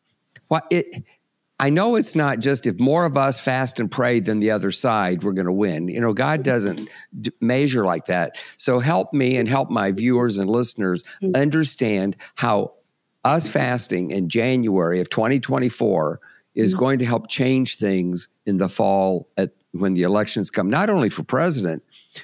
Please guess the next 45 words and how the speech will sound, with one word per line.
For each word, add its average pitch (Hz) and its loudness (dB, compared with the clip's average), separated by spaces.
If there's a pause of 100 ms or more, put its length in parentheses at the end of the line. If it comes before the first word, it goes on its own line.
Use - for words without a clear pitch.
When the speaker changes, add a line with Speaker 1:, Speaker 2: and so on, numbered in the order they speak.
(100)
Speaker 1:
but 123 2
all 135 4
the 135 0
way 117 4
down 104 0
the 92 0
ballot. 92 0 (1080)
Speaker 2:
Well, 240 4
you 240 6
know, 226 4
great 226 2
question, 196 2
Steve. 185 2
I 190 4
think, 233 2
first 226 2
of 233 0
all, 220 2
I - 2
have 185 -2
to 202 0
say 190 2
the 185 2
change 226 2
has 208 0
to 202 -2
start - 0
with - -2
you. 160 2 (880)
You 214 4
know, 208 4
we 220 4
all 240 2
want 240 2
to 220 2
change 220 0
the 190 2
world, 196 2
but 185 2
we 190 4
don't 202 2
want 202 2
to - 2
change 190 0
ourselves. 151 -2